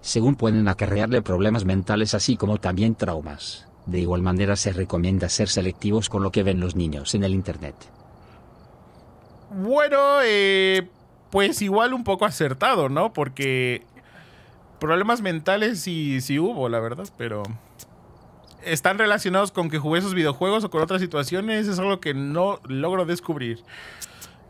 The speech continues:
Speaker 2: Pero sí, yo considero que sí es demasiado para un niño. Pero en aquel entonces no estaba tan, siento yo que no estaba tan investigado, tan, ¿cómo se puede decir?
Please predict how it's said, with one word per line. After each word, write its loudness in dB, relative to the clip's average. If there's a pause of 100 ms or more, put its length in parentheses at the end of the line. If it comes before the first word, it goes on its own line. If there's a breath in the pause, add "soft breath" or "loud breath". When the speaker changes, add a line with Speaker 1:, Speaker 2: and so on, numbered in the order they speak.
Speaker 2:
Pero 2
sí, -4
yo -4
considero 0
que -8
sí -8
es -6
demasiado -4
para -4
un -8
niño. -8
Pero 2
en 2
aquel 0
entonces 0
no 0
estaba 2
tan, -2 (800 soft breath)
siento -2
yo 4
que 2
no 2
estaba 2
tan 0
investigado, -2
tan, -6 (460)
¿cómo -6
se -2
puede -4
decir? -8